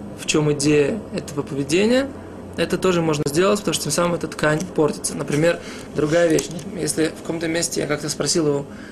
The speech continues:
знаменитого, у одного раввина, а как же быть, если у меня есть ситуация, когда, э, веревкой привязана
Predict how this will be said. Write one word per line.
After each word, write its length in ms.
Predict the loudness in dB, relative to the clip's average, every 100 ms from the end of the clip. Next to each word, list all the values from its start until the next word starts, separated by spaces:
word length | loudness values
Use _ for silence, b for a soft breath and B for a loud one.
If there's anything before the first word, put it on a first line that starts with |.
| B
знаменитого, 580 | -4 -2 -2 -4 -6 0
у 40 |
одного 340 | 0 2 2 4
раввина, 400 | 2 2 0 -2 -6 B
а 80 | -4
как 140 | -2 0
же 100 | 2
быть, 220 | 0 0
если 200 | -2 0
у 40 |
меня 160 | 0 2
есть 160 | 0
ситуация, 460 | -2 0 0 0 -2
когда, 420 | -2 0 2 0 -4 B B B B -14 -4
э, 220 | -2 0
веревкой 500 | 2 4 4 2 -2
привязана 760 | 2 2 4 2 2 0 -2